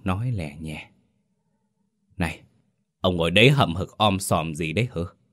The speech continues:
Thằng Đức đã đi ra,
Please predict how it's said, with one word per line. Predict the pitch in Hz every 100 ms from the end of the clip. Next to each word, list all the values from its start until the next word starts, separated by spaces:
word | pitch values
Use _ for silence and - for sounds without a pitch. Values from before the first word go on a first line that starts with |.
| _ _ _ _ _ _ _ _ _ _ _ _
Thằng | 120 92
Đức | 117 147
đã | 107 98 127
đi | 107 98
ra, | 98 95 90